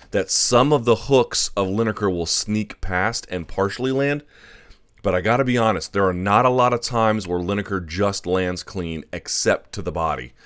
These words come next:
But in terms of h-, hunting the head, not all that great of a job in terms of getting around the defense of John Dodson. Let's keep going. So here's Lineker. Look at how he raises the elbow, and he almost, like, tomahawk chops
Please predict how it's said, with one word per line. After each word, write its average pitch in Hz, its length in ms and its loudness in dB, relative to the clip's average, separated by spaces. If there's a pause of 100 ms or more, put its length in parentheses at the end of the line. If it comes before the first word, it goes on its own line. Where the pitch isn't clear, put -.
(260)
But 85 80 -6
in - 80 -8
terms 131 240 0
of 107 180 2
h-, 110 220 -4
hunting 110 260 -2
the 90 100 -2
head, 117 360 0 (560)
not 104 340 -6
all 139 160 0
that 131 240 0
great 110 320 4
of 95 160 -6
a 98 40 0
job 95 420 4
in 90 80 -12
terms 101 280 -4
of 87 200 0
getting 98 180 2
around 90 300 2
the 85 60 -6
defense 87 760 -4 (320)
of 80 100 -8
John 85 280 -2
Dodson. 76 340 -4
Let's 80 180 -6
keep 82 200 -8
going. 78 300 -2 (960)
So 90 120 -6
here's 110 220 2
Lineker. 107 320 0 (220)
Look 120 220 4
at 180 80 6
how 170 120 6
he 131 100 6
raises 113 380 6
the 107 200 -2
elbow, 101 520 2 (460)
and 101 80 0
he 107 80 4
almost, 120 280 4
like, 101 200 4 (120)
tomahawk 110 760 2
chops - 540 2